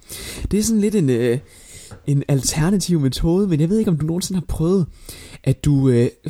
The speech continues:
kigger faktisk i en bestemt retning, men du fokuserer et andet sted. Så du har øjnene åbne, og du kigger måske på eller anden lille prik henne, øh, længere væk i rummet. Men i virkeligheden, så kan du godt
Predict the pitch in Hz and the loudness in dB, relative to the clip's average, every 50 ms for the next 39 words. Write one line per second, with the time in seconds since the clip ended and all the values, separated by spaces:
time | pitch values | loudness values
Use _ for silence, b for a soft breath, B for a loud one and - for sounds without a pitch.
0 | 170 - - - 226 233 - - - 202 160 135 - - 139 135 123 - - 214 | -10 -10 -2 0 2 2 4 2 2 2 2 2 2 2 2 2 2 2 2 0
1 | 196 185 - 190 - - - 104 131 - _ _ _ B B B B B B B | 0 0 -2 -8 -8 -6 -6 -6 -6 -8 _ _ _ B B B B B B B
2 | - 143 131 143 131 - - 151 139 - 131 123 - - - 262 254 127 120 131 | 0 0 2 2 0 0 0 0 0 0 0 -2 0 0 2 2 2 2 0 -4
3 | - _ _ - 135 - - 147 160 180 175 147 - - 107 117 127 - _ _ | -8 _ _ -4 -2 0 0 2 2 2 2 2 0 -2 -4 -4 -4 -6 _ _
4 | _ B B B B B B - - - 131 123 107 107 - - 147 202 226 240 | _ B B B B B B -12 -6 0 0 2 2 0 0 0 2 2 4 4
5 | 202 147 151 175 - - 135 - _ _ _ B B B B B B B 151 B | 4 4 2 2 2 -2 -4 -6 _ _ _ B B B B B B B -10 B
6 | - 131 127 - - 185 202 226 196 160 156 - - 208 196 156 - - 143 135 | -6 -6 -6 -6 -6 -4 -2 0 0 0 -2 -2 -2 -2 -2 0 0 0 2 2
7 | 127 123 - - - - - - 165 214 226 226 190 175 175 175 190 208 208 - | 0 0 -2 -4 -10 -20 -4 -2 0 2 4 4 4 4 4 4 2 2 2 2
8 | - - - 151 175 175 - - 156 143 135 156 160 151 110 107 113 110 127 147 | 0 0 2 0 0 0 -2 -2 0 2 2 2 2 2 2 0 0 0 0 0
9 | 180 165 135 131 135 135 143 117 120 131 127 104 - - _ B B B B B | 0 0 0 0 0 0 0 0 0 0 -2 -2 -4 -8 _ B B B B B
10 | B B B 131 131 131 180 220 - 214 165 160 143 123 - - - 180 147 139 | B B B 2 2 4 2 2 2 2 2 4 2 2 0 -2 0 -2 0 0
11 | 151 151 170 - | 2 0 0 -2